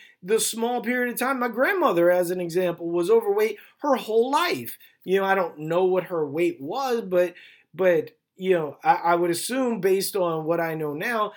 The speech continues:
that she was mid two hundreds for most of her life. And I guarantee you she was not overeating. She did have moments, of course, where she strayed from undereating, but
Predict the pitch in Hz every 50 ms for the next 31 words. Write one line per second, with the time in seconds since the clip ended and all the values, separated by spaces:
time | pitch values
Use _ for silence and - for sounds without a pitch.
0 | - - - 214 220 214 - 277 302 285 262 240 220 208 196 170 - - _ -
1 | _ _ - 175 196 233 262 269 269 262 202 190 - 269 254 240 202 233 262 277
2 | 262 220 220 208 208 202 - - _ _ _ _ - 226 226 220 214 214 220 214
3 | 202 - 196 180 185 196 185 196 214 233 233 196 208 202 185 170 147 180 196 190
4 | 185 175 170 - - 226 220 196 175 170 160 151 - - - 208 202 180 175 160
5 | 135 131 160 180 196 196 185 175 160 - _ _ _ _ _ _ - - 185 190
6 | 190 170 165 170 180 226 254 226 185 143 113 - - - - 165 147 139 196 208
7 | 202 202 196 185 185 180 196 254 339 381 349 285 - 233 190 - - - 165 151
8 | 151 151 175 196 - - _ _ _ _ _ - 170 175 185 175 175 - 202 180
9 | 160 - - - 175 175 170 170 170 160 - - 170 165 151 151 160 214 294 349
10 | 359 294 214 185 175 160 151 151 151 151 151 - _ _ _ _ _ _ - 143
11 | 156 196 202 202